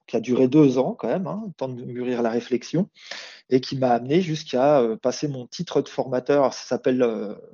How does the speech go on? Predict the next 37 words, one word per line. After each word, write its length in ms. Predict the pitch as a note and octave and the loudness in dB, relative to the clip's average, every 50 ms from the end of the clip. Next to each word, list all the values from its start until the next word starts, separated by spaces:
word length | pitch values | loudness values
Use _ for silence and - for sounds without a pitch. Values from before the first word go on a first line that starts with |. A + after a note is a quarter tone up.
| - _ _ - | -20 _ _ -2
F 180 | D3 C#3+ - | -2 -2 0
P 160 | - - C3+ | 2 4 4
A, 120 | - E2+ - | 6 4 4
formateur 460 | - - B2 A#2+ B2 A#2+ - A2 - | 0 -2 -4 -2 -2 -2 -2 -4 -4
professionnel 600 | - C3+ B2+ - C3 - - C3 B2+ B2+ B2 A#2+ | -4 -4 -4 -4 -4 -6 -6 -4 -2 -4 -2 0
d'adulte. 560 | A#2+ A#2 A2 A#2 B2+ E3+ G#3 - - - - _ | 0 0 0 0 -2 -4 -4 -6 -12 -20 -20 _
J'ai 160 | - - B2 | -6 -4 -2
passé 260 | B2 - B2 - - | 0 0 0 0 -2
en 100 | B2+ A#2 | -4 -4
huit 160 | A#2+ A#2+ A#2+ A#2+ | -2 -2 -4 -4
mois. 300 | A#2 A#2 C3 E3 F3+ - - - - - - - - - - - - - _ _ _ - | 0 2 2 2 0 -2 -10 -16 -16 -16 -16 -16 -18 -18 -20 -20 -20 -20 _ _ _ 2
Et, 160 | B2 C#3 D3 | 4 6 8
euh, 200 | C#3 B2+ B2 B2 | 8 6 6 2
ben, 220 | A#2+ A#2+ A#2+ A#2 A#2 | 0 -2 -4 -4 -6
ça 140 | - A#2 | -8 -10
fait 140 | A2 - C3+ | -6 -4 -4
maintenant, 360 | C#3+ B2+ A2+ - - C#3+ D3+ | -4 -4 -4 -6 -6 -8 -8
ouais, 40 | C#3+ | -8
je 60 | D3+ | -8
suis 80 | - - | -10 -10
dans 60 | C#3+ A#2+ | -10 -8
ma 100 | A#2 A2+ | -6 -4
quatrième 380 | - B2+ - - B2 A#2 A2+ | -4 -4 -4 -4 -6 -6 -6
année, 340 | A2 G#2+ G#2 A2 C3+ E3+ F3+ | -6 -8 -6 -6 -4 -4 -4
que, 140 | - - A2+ | -4 -2 -2
euh, 400 | G#2+ G#2 G#2 G2+ G2+ G#2 G#2+ G#2+ | -2 -2 -4 -6 -4 -4 -2 -2
depuis 240 | A2 A2+ - - C3+ | -4 -4 -6 -6 -6
je 60 | - | -4
suis 100 | - A#2 | -4 -4
certifié, 640 | - - A#2 - - - - - - B2+ D#3+ G#3 - | -4 -6 -6 -6 -8 -12 -10 -6 -2 0 0 0 -2
puis 140 | - - A3 | -4 -10 -10
que 260 | - - A2+ A2 A2 | -6 -4 -4 -4 -2
j'ai 160 | G#2 - B2 | -2 -4 -4
travaillé 320 | - - - C3+ C#3+ D#3+ D#3+ | 2 6 8 8 10 10 8
pour 240 | D#3+ D3 C3+ B2+ | 6 4 0 0
divers 400 | B2+ C3 D#3 G3 G#3+ A3 F3 E3 | 2 2 4 6 8 6 6 6
organismes. 720 | F3 D#3 D3+ C3+ B2+ B2+ B2 B2+ E3+ A#3+ - - - A#3 | 2 0 2 0 0 0 -2 -4 -8 -8 -8 -10 -16 -18